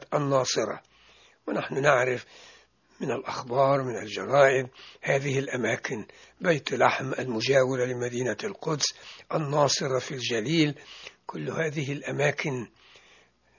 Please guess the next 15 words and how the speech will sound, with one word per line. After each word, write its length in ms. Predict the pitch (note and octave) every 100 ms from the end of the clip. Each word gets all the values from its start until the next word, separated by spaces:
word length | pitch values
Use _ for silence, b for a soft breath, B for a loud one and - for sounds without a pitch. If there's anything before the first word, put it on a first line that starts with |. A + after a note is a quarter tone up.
| _
يذكرها 600 | D3 B2+ - D3+ B2 C3
كتاب 480 | B2+ - - C#3+ B2+
الله 360 | C3 B2 B2+ C3+
المقدس. 800 | A#2 A#2 - B2+ G#2 - - - B B B B B B
أيها 200 | G3+ G#3
المستمع 540 | G3 F3 - F3+ E3 D#3
العزيز 560 | C3 C3+ D3+ D#3+ D3+
وأيتها 460 | D3 C3+ C#3+ - B2
المستمعة 600 | B2+ B2 - D#3 B2+ A#2
العزيزة، 600 | A2 G#2+ G#2+ G2+ F#2 - B B B _
تعلمنا 720 | E3 B2+ C#3 E3 F3+ E3+ F3 F3+
إلى 200 | C3 A2
الآن 580 | - D3 D3+ D3+ D#3 B B B B
عن 220 | - B2
ولادة 500 | C3 A#2+ D3+ E3+ E3+